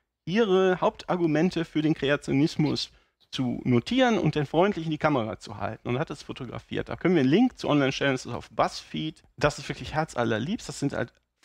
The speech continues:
freundliche Menschen, die in die Kamera strahlen und was unglaublich Dummes auf ihrem Blog geschrieben haben.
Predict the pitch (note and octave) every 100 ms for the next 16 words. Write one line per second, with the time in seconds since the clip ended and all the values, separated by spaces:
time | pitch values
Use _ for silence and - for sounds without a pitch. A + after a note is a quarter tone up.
0 | - E3+ A#3+ F#3 D3+ F#3 - D3+ C3 G3
1 | F#3 D3+ - D#3+ D#3 D#3 - B2 - G#3
2 | A#3 F#3+ D#3+ C#3 B2+ C3+ C#3 - B2+ -
3 | B2 A#2+ B2 A#2+ - F2 - G2+ G#2+ B2
4 | C3+